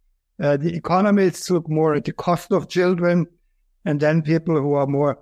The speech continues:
interested in sort of the cultural or educational development, they emphasize the increase in rationality and planning of your life.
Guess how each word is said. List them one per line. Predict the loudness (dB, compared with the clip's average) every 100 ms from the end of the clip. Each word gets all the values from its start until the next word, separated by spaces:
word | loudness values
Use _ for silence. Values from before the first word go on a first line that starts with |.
| _ _ -4
interested | -4 0 -2 0 -2
in | 0 0
sort | 0
of | -2
the | -4
cultural | -2 -2 0 0 2
or |
educational | 0 -4 -2 -2 0 -2
development, | 0 0 2 2 0 -2 -2 -6 _ _ _
they | 0 2
emphasize | 0 -2 -4 0 0 0 -2
the | -2 0 0
increase | -2 -4 0 0 0
in | 0 2
rationality | 0 0 0 2 2 0 -2 0
and | 0 -2
planning | -2 -2 0 -2
of | -4
your | -4
life. | -2 -2 -4